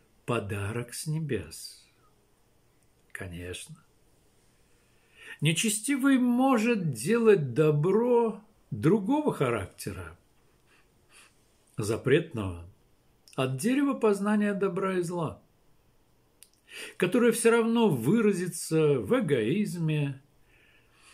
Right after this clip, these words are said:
в предательстве, в подозрениях, в построении будущего своего, не по Богу.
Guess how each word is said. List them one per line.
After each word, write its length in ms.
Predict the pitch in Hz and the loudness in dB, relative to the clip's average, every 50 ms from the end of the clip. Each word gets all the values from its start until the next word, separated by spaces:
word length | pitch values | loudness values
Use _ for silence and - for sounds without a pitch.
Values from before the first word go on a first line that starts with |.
| _ _ _ _ _ _ _ _ _ _ _ _ _ _ _ - | _ _ _ _ _ _ _ _ _ _ _ _ _ _ _ -16
в 120 | - - | -10 -4
предательстве, 1400 | - 180 147 139 120 110 123 147 196 208 196 - 185 160 151 135 - - - - - 123 123 120 117 113 110 98 95 - _ _ _ _ _ _ _ _ _ _ _ _ _ _ _ _ _ _ _ _ _ _ _ _ _ _ _ _ _ _ _ _ _ _ _ _ _ _ _ _ _ _ _ _ _ _ _ _ _ _ _ _ - | 0 2 2 2 2 0 0 0 0 0 0 -2 -2 -2 -2 -4 -6 -10 -10 -8 -6 -6 -4 -4 -6 -6 -8 -10 -12 -16 _ _ _ _ _ _ _ _ _ _ _ _ _ _ _ _ _ _ _ _ _ _ _ _ _ _ _ _ _ _ _ _ _ _ _ _ _ _ _ _ _ _ _ _ _ _ _ _ _ _ _ _ -20
в 200 | - - - - | -20 -18 -6 0
подозрениях, 1500 | - 156 131 131 123 107 90 87 101 113 139 165 190 190 175 170 165 160 151 143 135 123 - - - - - - _ _ _ _ _ _ _ _ _ _ _ _ _ _ _ _ _ _ _ _ _ _ _ _ _ _ _ _ _ _ _ _ _ _ _ _ _ _ | 2 2 4 4 2 0 -2 -4 -4 -2 0 0 0 0 -2 -2 -2 0 0 -2 -2 -6 -8 -12 -20 -20 -20 -20 _ _ _ _ _ _ _ _ _ _ _ _ _ _ _ _ _ _ _ _ _ _ _ _ _ _ _ _ _ _ _ _ _ _ _ _ _ _
в 80 | - - | -14 -4
построении 1120 | - 156 147 147 - 170 160 175 175 180 202 208 208 196 190 196 190 190 190 190 196 - - | 0 0 0 2 0 0 2 2 4 4 4 4 4 4 2 2 2 4 2 2 0 0 -2
будущего 1120 | - 127 107 101 107 170 220 233 196 175 196 185 147 - - - - 160 139 135 135 127 | -4 -4 -4 -2 0 2 2 2 2 2 0 0 0 -2 -4 -2 0 2 4 4 4 4
своего, 960 | 120 - - - 127 117 135 151 165 175 185 185 190 180 175 180 165 135 107 95 | 2 0 -6 -4 0 2 2 2 2 2 0 0 -2 -2 -2 0 0 0 0 0
не 280 | 90 90 95 120 143 | -4 -6 -4 -2 -2
по 200 | 143 - 175 170 | -2 -2 -4 -6
Богу. 560 | 170 170 156 139 117 98 95 90 85 85 85 | -4 -2 -2 -2 -4 -4 -8 -10 -12 -14 -16